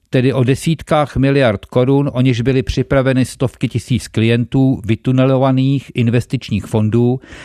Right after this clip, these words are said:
jež ponechali otcové kuponové privatizace bez právních otěží. V rozhovoru pro Lidové noviny Klaus popisuje,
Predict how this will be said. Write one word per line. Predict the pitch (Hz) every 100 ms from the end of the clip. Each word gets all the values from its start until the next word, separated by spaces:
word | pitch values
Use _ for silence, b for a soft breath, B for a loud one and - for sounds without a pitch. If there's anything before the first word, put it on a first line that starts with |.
| -
jež | 127 -
ponechali | - 139 151 156 151
otcové | 127 - 147 135 131
kuponové | 123 - 131 127 117 87
privatizace | 104 107 110 120 117 117 - 123 117
bez | 107 - -
právních | 98 95 92 98 - -
otěží. | 76 85 76 76 71 - _ _ _ _ B B B B
V | 117
rozhovoru | 135 127 185 170 135 101
pro | - 113
Lidové | 123 143 170 151
noviny | 110 107 127 147 139
Klaus | 131 127 -
popisuje, | 110 - 113 - 123 120 135